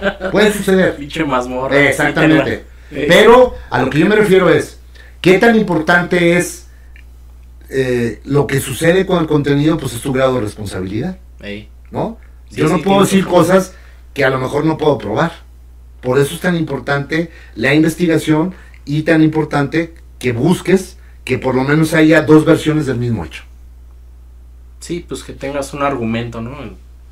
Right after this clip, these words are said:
Speaker 2: Si no, imagínate,
Speaker 1: lo que se
Speaker 2: pues,
Speaker 1: dice.
Speaker 2: tú sales y dices cualquier cantidad de cosas o de atrocidades y nadie te dice que no. Que en las redes eso es muy común, ¿eh?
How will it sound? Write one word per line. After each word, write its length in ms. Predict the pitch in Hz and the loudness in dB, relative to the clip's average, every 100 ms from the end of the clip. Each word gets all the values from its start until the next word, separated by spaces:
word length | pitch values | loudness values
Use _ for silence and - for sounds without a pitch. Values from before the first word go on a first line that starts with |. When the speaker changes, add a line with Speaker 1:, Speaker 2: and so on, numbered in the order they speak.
| - | -20
Speaker 2:
Si 160 | - 127 | -8 -2
no, 120 | 151 | 0
imagínate, 540 | 170 180 180 175 156 | 2 0 -2 -2 2
Speaker 1:
lo 60 | 190 | 0
que 20 | |
se 60 | 120 | 0
Speaker 2:
pues, 100 | 110 | -4
Speaker 1:
dice. 240 | 117 - - - | -6 -10 -18 -8
Speaker 2:
tú 120 | 151 | -4
sales 340 | 147 165 180 151 | 2 2 2 0
y 80 | |
dices 280 | 151 143 170 | 0 0 -4
cualquier 320 | - 127 143 143 | -2 -4 -2 -4
cantidad 440 | 165 156 147 151 | -4 0 0 2
de 120 | 151 | 0
cosas 340 | 151 151 147 110 | 2 2 0 -2
o 80 | |
de 100 | 117 | 0
atrocidades 640 | 113 117 113 120 123 143 156 | 0 0 -2 0 2 2 0
y 60 | 120 | -4
nadie 180 | 127 | -4
te 120 | 120 120 | -6 -6
dice 240 | 110 110 | -6 -8
que 120 | - | -10
no. 120 | 120 160 - - - - - - - - - - - - | -12 -14 -18 -20 -20 -20 -20 -20 -20 -20 -20 -20 -20 -12
Que 120 | 123 | -6
en 60 | 120 | -2
las 160 | 117 | -2
redes 320 | 117 143 175 165 | 2 4 2 0
eso 200 | 147 170 | -6 -4
es 100 | 139 | 0
muy 320 | 143 147 156 | 4 6 4
común, 360 | 151 110 90 85 | 2 0 -2 -6
¿eh? 120 | 190 | -8